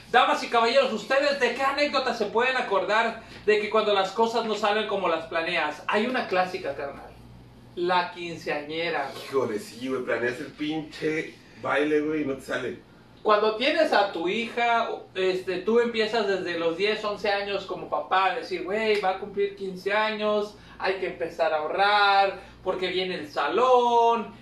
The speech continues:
Speaker 1: viene el vestido, los chambelanes, los invita-". Bueno, tiene que ser un gastadero de
Speaker 2: Sí,
Speaker 1: lana.
Speaker 2: era acá como, y el primer plan que siempre es fallido, porque eso los cuento como anécdota personal. Cuando le hicieron los quince años a mi hermana,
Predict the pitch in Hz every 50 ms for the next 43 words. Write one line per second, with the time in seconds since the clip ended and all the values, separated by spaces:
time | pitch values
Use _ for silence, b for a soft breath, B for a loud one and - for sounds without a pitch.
0 | B B - 175 170 165 160 147 143 143 143 139 139 - - 254 262 262 262 254
1 | 254 254 247 247 240 240 240 240 240 240 233 220 - - - - - - - 165
2 | 165 - - - 160 160 156 160 151 156 156 160 175 214 240 262 269 262 254 254
3 | 254 247 233 233 233 226 220 214 - 185 170 165 - - 175 165 165 175 180 180
4 | 180 - - - - - 302 320 294 262 240 - 269 285 349 - - - - -
5 | 427 453 427 392 381 302 - - - 247 226 220 240 247 254 226 202 185 175 175
6 | 170 170 175 175 175 - 165 165 170 175 170 - 175 165 143 127 - - 127 131
7 | 127 123 120 113 - - - 110 110 120 127 139 - - - 139 135 139 139 135
8 | 131 127 117 113 101 - - - 120 120 123 123 123 117 113 113 107 - - -
9 | 92 92 95 110 120 127 131 - 110 120 110 - 135 151 175 190 - - 143 123
10 | 104 - - 110 107 101 - 104 - 107 110 113 113 110 107 104 107 110 107 110
11 | 113 110 - 117 120 120 - 110 110 - - - 95 90 92 95 98 - - -
12 | - - B B B B B B B B - - 113 113 113 113 113 117 110 -
13 | 147 147 143 - - - 127 139 147 139 - - 107 98 92 92 95 98 101 104
14 | 113